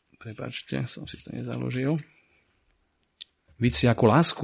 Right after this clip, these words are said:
nám dal Otec, aby sme sa volali deťmi Božími. A sme nimi.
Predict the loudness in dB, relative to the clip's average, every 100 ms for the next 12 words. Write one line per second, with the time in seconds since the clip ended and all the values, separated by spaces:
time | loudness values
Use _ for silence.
0 | 2 4 4 4 2 2 -4 -4 -2 0
1 | 2 2 2 2 4 4 2 -4 -6 -8
2 | -6 -6 -2 0 2 2 0 -4 -12 _
3 | _ _ _ -16 -16 -16 -8 -4 -2 2
4 | 2 2 -4